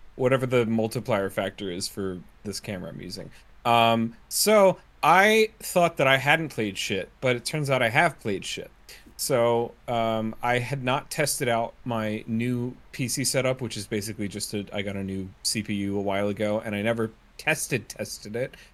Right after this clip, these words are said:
as one should. So instead of running Crysis, I ran the modern day Crysis, which is Cyberpunk twenty seventy-seven, and it ran great. It was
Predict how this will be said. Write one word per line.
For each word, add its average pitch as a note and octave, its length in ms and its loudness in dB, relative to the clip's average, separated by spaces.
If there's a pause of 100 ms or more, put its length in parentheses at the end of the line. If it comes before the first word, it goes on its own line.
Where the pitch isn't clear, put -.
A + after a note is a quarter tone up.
as A2+ 240 0
one A2+ 220 0
should. A2+ 440 2
So G#2+ 340 2
instead A2 360 2
of E3 80 2
running C3+ 220 2
Crysis, A#2+ 640 2
I G#2+ 140 2
ran G#2+ 480 0 (380)
the C3+ 120 2
modern C3+ 320 4
day C3+ 180 6
Crysis, G#2+ 520 -4
which G#2 180 -8
is G2+ 80 -6
Cyberpunk G2+ 540 -4
twenty G2 200 -6
seventy-seven, A2 640 -4 (380)
and D#3+ 180 2
it G3 120 -4
ran A3 320 0
great. A#3+ 680 -2 (260)
It E3 160 -6
was F#3 440 -2